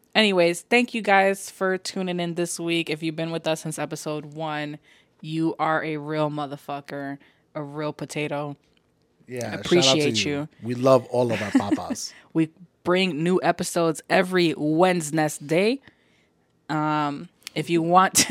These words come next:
Speaker 1: <laughs> to support our podcast, feel free to follow us on Instagram. All of our Instagram handles are in the description. Um, also, shout outs to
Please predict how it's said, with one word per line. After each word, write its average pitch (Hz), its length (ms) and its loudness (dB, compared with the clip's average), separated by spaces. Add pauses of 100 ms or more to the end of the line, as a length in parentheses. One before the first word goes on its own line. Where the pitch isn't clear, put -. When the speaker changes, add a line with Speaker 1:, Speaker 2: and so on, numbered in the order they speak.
(100)
Speaker 1:
<laughs> - 160 -10
to 208 100 -4
support 175 480 -2
our 160 160 4
podcast, 160 760 -2 (580)
feel 180 180 2
free 175 440 0
to 170 360 -2
follow 160 380 0
us 165 220 -2
on 147 180 -2
Instagram. 160 560 -2
All 156 180 0
of 156 120 -2
our 151 120 0
Instagram 147 500 -6
handles 147 340 -4
are 139 120 -4
in 147 200 -8
the 135 60 -12
description. 233 1300 0 (920)
Um, 151 400 -4 (500)
also, 170 320 0
shout 165 400 0
outs 156 440 -2
to 151 460 -8